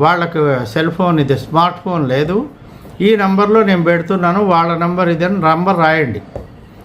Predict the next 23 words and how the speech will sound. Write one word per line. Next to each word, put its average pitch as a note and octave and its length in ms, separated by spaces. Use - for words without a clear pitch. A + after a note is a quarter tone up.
అట్లా F3 240
రాపిస్తే G#3 560
నేనే G#3+ 300
కాల్ D#3+ 360
చేస్తాను. A2 480
ఇంకొకటి, G3+ 640
మీరు F3 240
కుగ్రామాల్లో F3 920
ఎక్కడో, E3 720
ఎక్కడైనా D#3+ 560
చిన్న D#3 280
చిన్న D3+ 240
గుళ్ళలో D3+ 480
చేస్తున్నారు, C3+ 800
వాళ్ళు F3 220
సరిగా D#3+ 360
ఆదరించడం C#3+ 680
లేదు, B2+ 300
అన్నం D3+ 300
పెట్టడం C3+ 440
లేదు, B2 520
జీతం F3+ 320
ఇవ్వట్లేదు, C#3 680